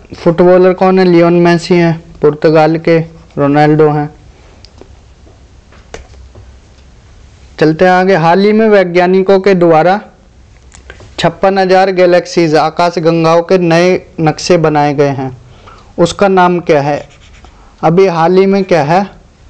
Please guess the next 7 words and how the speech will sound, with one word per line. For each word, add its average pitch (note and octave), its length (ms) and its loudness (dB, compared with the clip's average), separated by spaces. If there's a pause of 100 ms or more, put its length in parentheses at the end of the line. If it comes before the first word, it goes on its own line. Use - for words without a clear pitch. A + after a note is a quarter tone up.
(640)
हवाई E3 380 0
यूनिवर्सिटी F3+ 800 0 (1200)
के F3+ 180 2
साइंटिस्ट F3 600 -2
ने F#3 180 0
क्या F3+ 220 0
है, F#3+ 160 -2